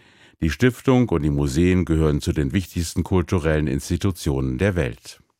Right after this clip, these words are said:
Die Jury des Grimme-Preises sorgt sich um die Zukunft der renommierten Medienpreise und des Grimme-Instituts, das die Preise vergibt.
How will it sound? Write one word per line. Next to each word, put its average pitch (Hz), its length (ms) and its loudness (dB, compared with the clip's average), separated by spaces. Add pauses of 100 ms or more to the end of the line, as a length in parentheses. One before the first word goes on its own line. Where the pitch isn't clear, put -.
(640)
Die 90 120 2
Jury 98 340 4
des 78 220 -2
Grimme-Preises 95 760 0
sorgt 87 240 0
sich 80 160 -6
um 80 140 0
die 78 100 0
Zukunft 107 520 0
der 87 120 2
renommierten 82 560 0
Medienpreise 82 920 0 (260)
und 82 160 0
des 85 160 0
Grimme-Instituts, 82 1000 -2
das 69 160 -6
die - 100 -4
Preise 73 380 -4
vergibt. - 640 -6